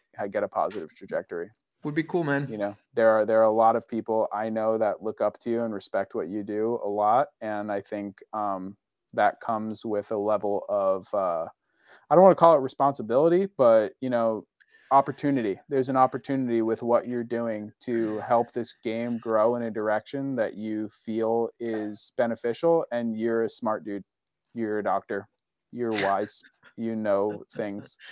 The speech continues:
Speaker 1: And, um, <clears throat> you understand how to take care of people. And that's an important thing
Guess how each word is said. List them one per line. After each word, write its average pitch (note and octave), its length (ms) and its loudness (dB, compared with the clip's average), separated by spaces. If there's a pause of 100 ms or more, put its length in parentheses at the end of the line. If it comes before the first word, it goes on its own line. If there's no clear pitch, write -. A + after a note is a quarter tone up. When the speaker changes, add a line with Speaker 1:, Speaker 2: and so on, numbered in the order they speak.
(500)
Speaker 1:
And, A2 380 -2
um, G2+ 340 0
<clears throat> D#3 420 -2
you B2 300 4
understand A2+ 560 -2
how A2 220 4
to G#2+ 80 -2
take G#2 260 -6
care G#2 180 -2
of G#2 140 -6
people. G#2+ 480 -8
And A#2+ 140 -4
that's G#2+ 200 -2
an A2 80 -4
important G#2 520 -4
thing A2+ 320 -4